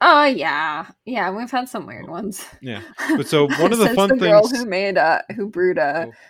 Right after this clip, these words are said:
Speaker 1: Aztec beverage in her closet.
Speaker 2: Well, we've got something else you might wanna brew na-, later in the show notes.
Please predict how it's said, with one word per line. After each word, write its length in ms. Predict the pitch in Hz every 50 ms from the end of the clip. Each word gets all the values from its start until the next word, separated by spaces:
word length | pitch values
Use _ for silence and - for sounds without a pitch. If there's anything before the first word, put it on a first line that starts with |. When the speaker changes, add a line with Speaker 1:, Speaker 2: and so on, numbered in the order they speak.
| _ _ _ -
Speaker 1:
Aztec 560 | 190 208 185 220 226 - - - 208 185 196 -
beverage 580 | 202 208 110 - 202 196 175 175 151 - - 202
in 120 | - 185
her 160 | 202 190 185
closet. 580 | - - - - - - - - 214 254 285 - _ _ _ _ _ _ _ _
Speaker 2:
Well, 140 | - 123 120
we've 100 | 120 113
got 220 | - 143 143 143
something 220 | - - 143 131 127
else 240 | 135 147 139 - 123
you 80 | 113
might 140 | 110 113 113
wanna 180 | 110 113 110 101
brew 200 | 110 110 107 104
na-, 200 | 107 107 107 110 - -
later 300 | 120 120 117 117 117 113
in 80 | 110
the 60 | 107
show 200 | 101 - 135 127
notes. 400 | 117 113 104 98 - - - -